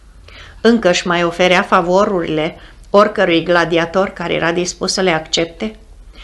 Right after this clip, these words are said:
Sau a găsit în cele din urmă un bărbat de rangul ei destul de prost ca să o ia de soție? Iulia ținu ametistul în mână. Ce-i spusese oare vânzătorul despre el?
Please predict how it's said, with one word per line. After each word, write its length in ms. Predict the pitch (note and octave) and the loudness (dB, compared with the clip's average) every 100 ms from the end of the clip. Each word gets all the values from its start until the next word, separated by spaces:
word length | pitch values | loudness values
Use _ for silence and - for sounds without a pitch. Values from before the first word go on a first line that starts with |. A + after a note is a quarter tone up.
| - | -18
Sau 260 | - - A#3+ | -8 2 4
a 80 | F3+ | 4
găsit 400 | E3+ E3 F#3+ F3 | 2 0 -2 -4
în 120 | E3+ | -4
cele 260 | F#3+ G3 F#3 | 0 0 2
din 180 | F3 | 0
urmă 260 | F3 F3 E3+ | 0 -2 -2
un 140 | F3 | 0
bărbat 420 | E3+ E3 D#3+ F#3+ F#3 | 2 0 2 0 2
de 80 | |
rangul 480 | E3+ F3+ G3 F3+ E3 | 0 0 0 -2 0
ei 180 | E3+ F3 | 0 0
destul 360 | E3 E3+ A3 A3+ | -2 -2 -2 -2
de 100 | E3+ | -2
prost 580 | - D#3+ F3+ - - - - - - | -2 -2 -2 -4 -12 -20 -20 -20 -12
ca 140 | - F3+ | -4 -2
să 140 | F#3 | 0
o 40 | |
ia 100 | F3+ | 2
de 120 | F#3+ F3+ | 2 0
soție? 600 | - E3 - E3+ G#3+ - - - - - - - - - - - - - - - - - - - - | -2 -4 -2 -2 -4 -8 -20 -20 -20 -20 -20 -20 -20 -20 -20 -20 -20 -20 -20 -20 -20 -20 -18 -20 -12
Iulia 520 | F#3+ F#3+ G#3+ A#3 A3+ | 0 2 4 2 0
ținu 380 | A3+ - F#3+ G3+ | -2 0 2 2
ametistul 720 | E3+ F3+ F3+ F#3 G3 - F#3 | 2 2 0 -2 -6 -2 0
în 160 | F#3 F#3+ | 0 0
mână. 380 | F3+ E3 E3 D#3+ - - - - - - - - - | -2 -4 -8 -10 -18 -20 -20 -20 -20 -20 -20 -16 -4
Ce-i 200 | C4 B3+ | -2 -2
spusese 560 | - E3 E3 E3+ - | -4 -4 -2 -2 -2
oare 320 | E3 E3+ E3 | 2 2 2
vânzătorul 680 | E3+ E3+ F3 E3+ F#3 F#3+ D3+ | 0 -2 -2 -4 -2 -2 -2
despre 400 | D3+ D#3+ - F3+ | -4 -6 -4 -2
el? 320 | F3+ F3 D#3 | 0 0 -2